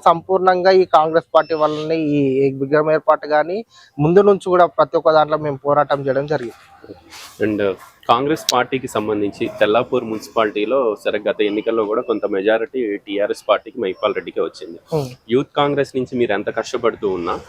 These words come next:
Speaker 2: ఓటర్ల దగ్గరికి వెళ్ళి ఓట్లు వేయించడంలో కొంత వెనకబడుతున్నారు అని చెప్పి చాలా మంది అనుకుంటున్న మాట.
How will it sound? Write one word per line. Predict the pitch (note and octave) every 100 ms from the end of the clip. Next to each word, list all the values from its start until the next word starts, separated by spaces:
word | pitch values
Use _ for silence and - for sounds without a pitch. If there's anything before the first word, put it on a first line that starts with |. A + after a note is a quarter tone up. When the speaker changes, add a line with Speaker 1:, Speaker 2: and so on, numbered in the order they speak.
| - - G#2
Speaker 2:
ఓటర్ల | B2+ C#3 D#3+ D#3
దగ్గరికి | C#3+ C#3 C3+
వెళ్ళి | C3 C#3+
ఓట్లు | A#2+ C3+ - C3
వేయించడంలో | B2 A#2+ A#2 A#2 B2+
కొంత | A#2+ A2+
వెనకబడుతున్నారు | G2+ G2+ A2 G#2+ G2+ G2 F#2+ G2
అని | G2 F#2
చెప్పి | F#2 - A#2
చాలా | G2+ G#2+
మంది | G2+ F#2+
అనుకుంటున్న | F#2 E2+ - B2
మాట. | E2+